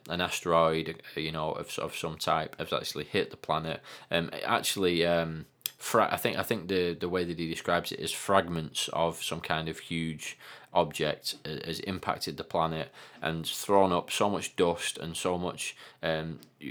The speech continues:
instant change to the, um, to the planet that it, it plunged the, the planet into an ice age, which went on for about a thousand years.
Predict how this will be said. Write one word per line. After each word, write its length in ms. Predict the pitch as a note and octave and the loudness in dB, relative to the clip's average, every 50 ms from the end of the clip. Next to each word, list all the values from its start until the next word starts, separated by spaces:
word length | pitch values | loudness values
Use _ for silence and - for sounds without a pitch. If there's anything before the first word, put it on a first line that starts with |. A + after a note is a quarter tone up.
| - - - | -10 -4 -2
instant 480 | G#2 G#2 F#2 - - - F2 F2 - | -2 0 0 -2 -2 -2 -4 -6 -4
change 600 | - - - A2 G#2+ G#2 G2 F#2 F2+ E2+ E2 - | -2 0 4 4 6 6 4 2 0 -4 -6 -6
to 100 | - - | -6 -6
the, 340 | E2+ F2 F2 E2+ E2 E2 E2 | -4 -2 -2 0 2 2 2
um, 340 | E2 E2 E2 D#2+ D#2+ D#2+ - _ _ _ _ _ _ _ _ _ _ _ - - - - | 2 0 0 -2 -4 -10 -12 _ _ _ _ _ _ _ _ _ _ _ -10 -8 -4 -4
to 100 | - F2 | -2 -2
the 80 | D#2+ | -2
planet 460 | - - - G2 F#2 E2+ E2 - - E2 | -4 0 2 2 2 2 0 -2 -2 -2
that 180 | E2+ D#2+ - - - - - - - _ - | -4 -4 -4 -8 -14 -18 -20 -20 -10 _ -4
it, 200 | C#2 - - - | -4 -4 -4 -6
it 180 | G2 - - - | -8 -8 -8 -8
plunged 500 | - - A2 A2 G#2+ G#2 G2 - - - | 4 4 6 6 6 2 0 -2 -2 0
the, 280 | F#2 F#2 F2+ F2+ - | 0 2 2 2 2
the 180 | E2 E2+ - - | 0 -2 -4 -4
planet 360 | - - - F#2 F2+ F2+ - | -2 0 0 0 0 -2 -4
into 220 | - E2+ - - E2+ | -4 -4 -2 -2 0
an 80 | E2+ | 0
ice 320 | F2 E2+ F2+ F2+ E2+ - - | 2 2 2 0 0 -2 -2
age, 460 | D#2+ D#2 D#2 D2 D2 - - - - | -2 -2 -2 -4 -4 -6 -8 -8 -8
which 180 | B1 - - | -8 -6 -4
went 160 | - E2 D#2+ C#2 | -2 -2 0 0
on 160 | D#2 E2 E2 | -2 -2 -4
for 160 | - - D#2+ | -4 -4 -2
about 220 | - - D#2 B1+ | 0 0 0 0
a 40 | - | 0
thousand 440 | - - E2 D#2 D#2+ D2+ D#2 D2+ D#2 | 0 0 2 2 0 -2 -6 -8 -4
years. 400 | E2 E2+ D#2+ D2+ D2 - - | -2 -2 0 0 -2 -4 -6